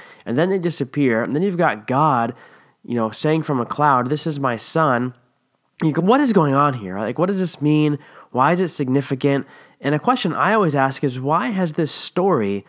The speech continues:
uh, been carried through for two thousand years all the way to today? Like, why has this story survived?" so many years to make it into my Bible today? Here's something interesting,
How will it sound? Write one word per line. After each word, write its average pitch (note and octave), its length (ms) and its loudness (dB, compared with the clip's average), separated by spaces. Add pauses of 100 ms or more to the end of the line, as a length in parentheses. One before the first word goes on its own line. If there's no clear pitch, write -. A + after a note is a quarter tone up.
(440)
uh, C3 260 2 (720)
been C3+ 200 2
carried F#3 500 -2
through F3 520 0
for C3+ 220 -4
two E3+ 240 -6
thousand C#3 420 -2
years A#2+ 380 -2
all A#2+ 160 -4
the A2+ 80 -6
way G#2+ 160 -4
to - 140 -18
today? F#2+ 240 -8
Like, F#2 180 -12
why D3+ 300 -2
has E3+ 200 -2
this D3 160 -2
story B2+ 500 -2 (200)
survived?" G#2+ 880 0 (300)
so C3 680 0
many B2 400 -4
years G#2+ 440 -2
to - 140 -12
make A2+ 240 -6
it - 100 -12
into A2 260 -12
my G#2 300 -4
Bible G2 540 -2 (360)
today? F#2 400 -12 (1040)
Here's B3 220 4
something G#3+ 260 2
interesting, A2 520 -2